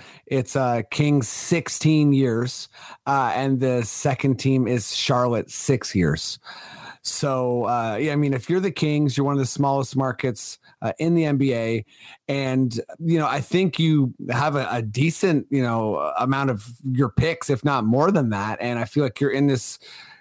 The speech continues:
situation where, you know, the, the L A, you know, franchises, uh, have sort of, like, went all in and,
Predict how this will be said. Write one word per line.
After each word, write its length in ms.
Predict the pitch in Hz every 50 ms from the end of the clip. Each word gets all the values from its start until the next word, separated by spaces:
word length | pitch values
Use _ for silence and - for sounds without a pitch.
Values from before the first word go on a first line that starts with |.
| _ _ 127
situation 720 | - - 160 139 - 139 147 156 170 160 - 147 143 131
where, 400 | 131 139 139 135 131 131 123 113 - _ _ _ _ _ _ _ _ _
you 100 | 143 147
know, 300 | 151 147 143 135 123 - -
the, 380 | 160 143 139 143 135 127 120
the 180 | 123 123 - -
L 220 | 160 175 175 165
A, 460 | 151 151 151 147 151 151 147 143 127 123 - _ _
you 140 | - 147 151
know, 240 | 139 123 113 110 107
franchises, 1120 | - - 147 143 143 127 - 139 120 123 123 110 107 123 123 120 117 104 - - - - - - - - -
uh, 320 | 113 117 117 117 104 104
have 160 | 127 135 123
sort 360 | 113 - - - 151 143 139 135
of, 140 | 131 113
like, 180 | 131 127 117 104 - _ _ -
went 420 | 131 127 120 117 139 143 139 131
all 260 | 127 123 120 120 110
in 340 | 104 110 113 117 117 120 117
and, 280 | 110 101 98 98 95